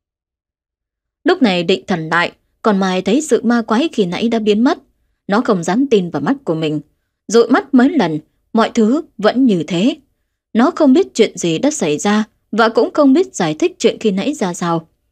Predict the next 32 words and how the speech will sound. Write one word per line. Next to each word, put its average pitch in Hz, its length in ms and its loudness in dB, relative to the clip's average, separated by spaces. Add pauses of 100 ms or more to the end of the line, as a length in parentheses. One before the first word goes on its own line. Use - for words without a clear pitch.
(400)
Nghĩ 214 300 2
rất 254 240 -4
có 247 100 0
thể, 160 300 -2 (460)
đúng 240 260 4
là 370 80 0
mình 175 380 -4
vừa 170 160 -2
ngủ 156 240 -4
dậy, 170 300 -4 (220)
mình 156 220 -4
hoa 165 180 -6
mắt. 214 180 0 (2250)
"Thôi, 196 240 4 (300)
muộn 196 220 2
rồi. 151 160 -2 (680)
Đi 247 180 6
vào 175 160 0
ngủ 160 180 0
với 240 120 2
mẹ 226 160 4
mày 151 140 -4
đi." 202 200 2 (1500)
Lần 214 200 4
này 208 140 2
thì 202 140 0
con 269 200 2
Mai 262 180 4
không 262 240 0
từ 160 220 0
chối 208 160 0
nữa, 254 260 2